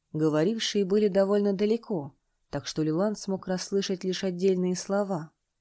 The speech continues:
Какой-то мужчина произнес: "Да, я слышал об этом по дороге сюда. Это просто происшествие в обычной деревне.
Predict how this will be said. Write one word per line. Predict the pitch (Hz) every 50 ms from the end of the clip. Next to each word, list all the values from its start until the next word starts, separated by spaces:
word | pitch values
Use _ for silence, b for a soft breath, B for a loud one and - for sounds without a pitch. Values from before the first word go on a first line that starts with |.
| _ _ _ _ _ _ _ _ _ _ _ _ _ _ _ _ _ _ _ _ _ _ _ _ _
Какой-то | - - 160 156 - 160 151 147 160 147
мужчина | 151 156 - - - 226 226 226
произнес: | 226 - 214 226 226 220 214 220 180 147 139 - - - _ _ _ _ _ _ _ _ _ _ _ _ _ _ _ _ _ _ -
"Да, | 165 185 190 170 151 131 - _ _ -
я | - 165 165
слышал | 165 - - 208 208 202 - 160 147 147
об | 143 143
этом | 151 147 - 143 139 -
по | 156 147
дороге | 156 156 151 151 143 139 151
сюда. | - - 170 165 160 160 147 135 117 - _ _ _ _ _ _ _ _ _ _ _ _ _ _ _ _ _ _ -
Это | 185 175 - 185
просто | - - 196 202 196 - - 170
происшествие | 165 180 180 180 180 - 226 214 208 - - 190 185 180
в | 175
обычной | 190 180 175 190 185 - - 190 185
деревне. | 180 175 202 208 202 175 143 143 143 139 180 -